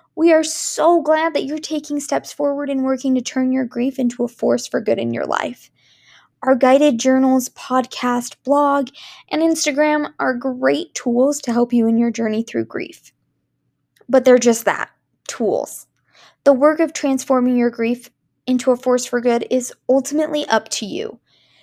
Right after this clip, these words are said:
And because our resources are simply tools, we want you to know that they do not replace receiving professional help like counseling, therapy, and even possibly medications.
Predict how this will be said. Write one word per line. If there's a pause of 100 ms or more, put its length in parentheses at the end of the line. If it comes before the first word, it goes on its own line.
(140)
And
because
our
resources
are
simply
tools, (380)
we
want
you
to
know
that
they (260)
do
not
replace
receiving
professional
help (380)
like
counseling,
therapy, (420)
and
even
possibly
medications.